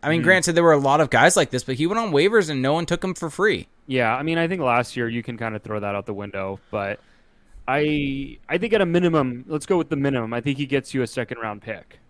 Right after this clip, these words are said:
Speaker 2: Um,
Speaker 1: Yeah.
Speaker 2: the problem
Speaker 1: At,
Speaker 2: is
Speaker 1: at,
Speaker 2: ne-
Speaker 1: at half retained.
Speaker 2: the problem is next year, the second round pick for the Islanders is the Avalanche, which is almost like a third round pick, assuming that they're gonna be close to where they should be.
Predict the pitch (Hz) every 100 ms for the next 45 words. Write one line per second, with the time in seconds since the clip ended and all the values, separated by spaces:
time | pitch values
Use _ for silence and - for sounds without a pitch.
0 | _ 104 110 165 113 101 - _ _ _
1 | _ - 147 160 190 160 156 175 139 147
2 | 151 160 135 139 139 127 - 98 67 -
3 | - - 143 156 165 185 180 139 139 156
4 | - 135 131 120 113 143 139 139 127 123
5 | 131 131 - 120 117 120 127 139 123 117
6 | 107 110 104 - 120 110 117 101 92 71
7 | - - 117 110 117 123 120 117 120 110
8 | 107 120 113 104 98 107 104 - 104 113
9 | 104 101 101 98 104 101 104 95 _ _
10 | - 104 110 104 - 107 104 98 95 113
11 | 98 98